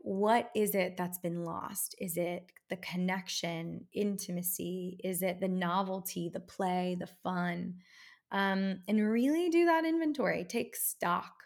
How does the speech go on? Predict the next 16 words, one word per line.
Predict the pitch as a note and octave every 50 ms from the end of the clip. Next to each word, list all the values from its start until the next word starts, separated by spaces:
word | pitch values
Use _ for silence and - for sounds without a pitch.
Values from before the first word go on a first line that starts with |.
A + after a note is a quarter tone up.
| - _ _
of | - F#3+ F3+ F3+ F3 E3+ E3+ F3+ F3 - - _ _ _ _ _ _ _ _ _ _
what | - F#3+ G#3+ - -
you | A#3 A#3
feel | G#3+ - - - F3+ F#3 F3+ F3
like | F3 F3 F3 F3 -
is | F3 F3 -
missing. | E3 D#3+ - F3+ - - - - - A3 A3 G#3+ _ _ _ _ _ _ _ -
Yeah? | G3 F#3+ F3+ G3 A#3 C4+ - _ _ _ _ _ _ - - - - - - - - _ _ _ _ _ _ _ _ -
And | B3 C4+
is | D4+ C#4
there | - D#4 D4+
room | C4 A3+ A#3+ C4 D4 D4+ C4+ G#3 F3+ F3+ F3 F3 F3 F3+
to | - - A#3 G#3+
reignite | G3 G#3+ G#3+ G#3+ G#3 G3 F#3 F#3+ G3+ A3 -
that | - F3+ - - -
passion, | - - F3+ G3 G#3 - - - - - - - A3+ A3